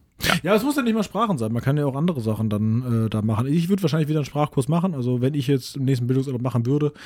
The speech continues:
Speaker 2: würd's wahrscheinlich wieder darauf hinauslaufen, dass ich Spanisch lerne. Äh, das war halt wahrscheinlich in einer anderen Stadt. Also Valencia zum Beispiel, ähm, ist auf dem Zettel, äh, war ich noch nicht. Äh, Madrid natürlich auch, ne?
Speaker 1: Mhm.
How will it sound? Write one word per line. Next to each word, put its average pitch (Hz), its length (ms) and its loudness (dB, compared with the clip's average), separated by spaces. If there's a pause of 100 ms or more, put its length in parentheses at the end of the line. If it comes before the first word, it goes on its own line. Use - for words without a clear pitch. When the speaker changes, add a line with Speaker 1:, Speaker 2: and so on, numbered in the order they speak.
(200)
Speaker 2:
würd's 127 200 2
wahrscheinlich 123 240 0
wieder 131 120 0
darauf 113 160 -6
hinauslaufen, 117 360 0
dass 104 120 0
ich 98 80 0
Spanisch 143 340 -2
lerne. 147 320 0 (480)
Äh, 131 100 2
das 127 160 2
war 131 60 0
halt 127 80 0
wahrscheinlich 127 220 0
in 117 80 0
einer 117 80 -4
anderen 113 160 0
Stadt. 147 220 0
Also 101 160 -6
Valencia 135 380 2
zum 135 140 -2
Beispiel, 131 540 0
ähm, 123 560 0
ist 123 160 2
auf 123 80 0
dem 123 100 2
Zettel, 123 380 2
äh, 120 340 -2
war 113 140 -2
ich 117 80 -2
noch 113 80 2
nicht. 113 280 -2
Äh, 117 60 -2
Madrid 120 460 0
natürlich 117 320 0
auch, 120 320 -2
ne? 113 120 2
Speaker 1:
Mhm. 113 160 2